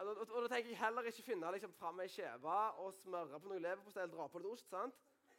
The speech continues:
Men type lage middag, eller i hvert fall klare liksom lage noen toast eller et eller annet. Ja.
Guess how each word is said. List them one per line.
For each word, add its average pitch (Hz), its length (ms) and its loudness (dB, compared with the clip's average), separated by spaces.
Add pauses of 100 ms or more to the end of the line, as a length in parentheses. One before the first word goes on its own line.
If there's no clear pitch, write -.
(140)
Men 165 80 -2
type 214 240 -2
lage 180 320 4
middag, 202 680 2 (340)
eller 180 160 2
i 190 80 4
hvert 196 140 2
fall 220 160 -4
klare 160 340 2
liksom 180 220 -2
lage 143 180 -4
noen 175 220 -8
toast 185 340 -2
eller 156 140 0
et 147 80 -8
eller 120 80 -4
annet. - 180 -18 (2500)
Ja. 156 140 2